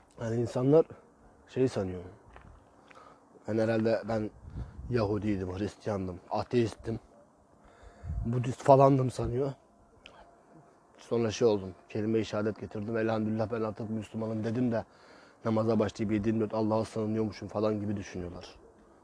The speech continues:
Aslında öyle bir şey yok. Ama elhamdülillah ben zaten Müslümanım da. Hani öyle <laughs> değil. Hani tamam. Hani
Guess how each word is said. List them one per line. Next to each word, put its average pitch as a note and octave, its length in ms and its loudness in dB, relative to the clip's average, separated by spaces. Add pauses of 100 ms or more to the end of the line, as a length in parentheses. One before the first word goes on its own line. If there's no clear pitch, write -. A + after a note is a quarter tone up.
Aslında A2+ 200 -4
öyle G#2+ 120 4
bir G2+ 60 -4
şey G#2+ 160 -2
yok. G2+ 160 -4 (1200)
Ama G#2 200 -4
elhamdülillah G2+ 520 -2
ben G2+ 100 -2
zaten G2+ 300 -2
Müslümanım F2+ 580 -4
da. D3 180 4 (2750)
Hani A2 160 -2
öyle B2 360 6 (520)
<laughs> - 280 6 (180)
değil. B2 260 8 (380)
Hani F#2+ 180 -6 (1300)
tamam. G#2 280 -4 (1200)
Hani G2+ 240 -4